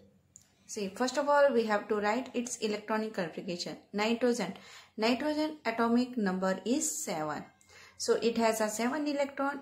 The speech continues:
and electronic configuration is one S two, two S two, two P three, two plus two plus three equal to seven. First of all, we have to draw a two vertical line. In this side,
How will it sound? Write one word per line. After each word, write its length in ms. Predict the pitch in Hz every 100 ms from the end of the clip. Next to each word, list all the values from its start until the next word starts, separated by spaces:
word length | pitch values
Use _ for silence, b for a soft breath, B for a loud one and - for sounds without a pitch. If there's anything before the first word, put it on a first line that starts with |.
| -
and 160 | 196 190
electronic 500 | 190 208 240 247 240
configuration 640 | 214 208 220 214 220 214
is 200 | 233 214
one 240 | 175 170
S 140 | 175 190
two, 300 | 214 226 294 - B B B
two 180 | 240 226
S 180 | 202
two, 420 | - 220 254 392 392
two 240 | 240 226 226
P 160 | 226 226
three, 360 | - 185 151 -
two 500 | 233 262 294 294 277
plus 240 | 185 190
two 560 | - 220 226 233 254 247
plus 240 | 202 196 202
three 300 | 208 185 -
equal 300 | 196 214 208
to 120 | 240
seven. 400 | 240 151 123 - - _ _ _ _ _ _ _ _ - _ _ B B B B
First 240 | - 277 277
of 100 | 269
all, 180 | 269 269
we 100 | 247
have 300 | 240 220 214
to 140 | 226
draw 340 | 220 196 226 - -
a 300 | 202 226 294 311 -
two 260 | 240 226 202
vertical 480 | 175 165 190 180 214
line. 300 | 208 240 415 - _ _ _ _ b b b b _ _ -
In 180 | 220 214
this 220 | 226 220
side, 300 | 208 214 370